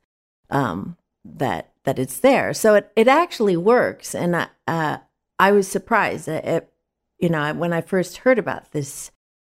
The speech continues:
show was, like, um, last summer, and, uh,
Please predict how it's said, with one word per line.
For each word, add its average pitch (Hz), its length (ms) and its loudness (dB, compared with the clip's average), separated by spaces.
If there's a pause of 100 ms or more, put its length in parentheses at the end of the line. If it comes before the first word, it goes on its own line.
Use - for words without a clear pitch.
(200)
show 233 460 4
was, 165 420 0
like, 156 380 -6
um, - 540 -10 (720)
last 160 760 -4 (360)
summer, 170 800 -4 (760)
and, 151 460 -2
uh, 147 280 -6